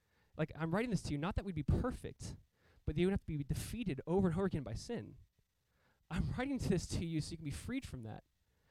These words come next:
If I saw my son grow up and just live in addiction, I, I would say, "Son, I love you. You're my son. Stop. You're killing yourself. What are you doing to yourself?"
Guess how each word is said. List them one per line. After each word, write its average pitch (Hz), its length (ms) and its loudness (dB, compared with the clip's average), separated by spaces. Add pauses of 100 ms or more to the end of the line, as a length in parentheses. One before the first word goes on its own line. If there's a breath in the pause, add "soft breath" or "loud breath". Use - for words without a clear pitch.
(240 soft breath)
If - 120 -2
I 240 160 6
saw 196 440 6
my 151 180 2
son 160 540 2
grow 143 340 2
up 151 300 0
and 143 220 -2
just 135 200 4
live 143 260 2
in 165 60 0
addiction, 131 560 -2
I, 127 180 0
I 160 100 4
would 160 120 4
say, 143 280 0 (160)
"Son, 160 260 0
I 139 80 2
love 131 280 -2
you. 143 220 0 (200)
You're 139 120 -2
my 135 120 -2
son. 127 460 -4 (220)
Stop. - 600 -6
You're 135 120 -8
killing 196 400 -4
yourself. - 460 -8
What 180 120 -8
are - 20 -6
you 208 60 -4
doing 170 380 -6
to 151 60 -8
yourself?" - 380 -8